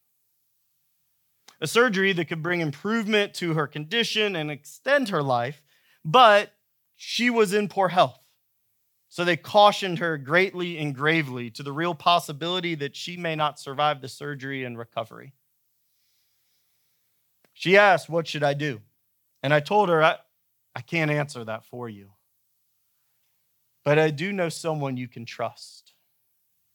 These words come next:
Sybil put her faith in the resurrected Jesus that day for the very first time, simply crying and calling out for forgiveness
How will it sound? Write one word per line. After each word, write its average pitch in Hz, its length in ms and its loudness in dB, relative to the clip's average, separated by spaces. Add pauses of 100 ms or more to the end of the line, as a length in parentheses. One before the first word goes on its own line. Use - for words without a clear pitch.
(960)
Sybil 190 420 2
put 214 380 -4
her 156 220 -8
faith 156 480 -2
in 151 80 -8
the 143 100 -4
resurrected 151 720 -2
Jesus 156 460 -6
that 131 240 -6
day 135 360 -6 (120)
for 127 80 -12
the 123 100 -12
very 151 340 -4
first 156 340 -8
time, 143 220 -4
simply 170 600 -6 (220)
crying 185 640 4
and 147 200 -6
calling 165 460 0
out 147 500 0 (340)
for 151 120 -2
forgiveness 143 800 -4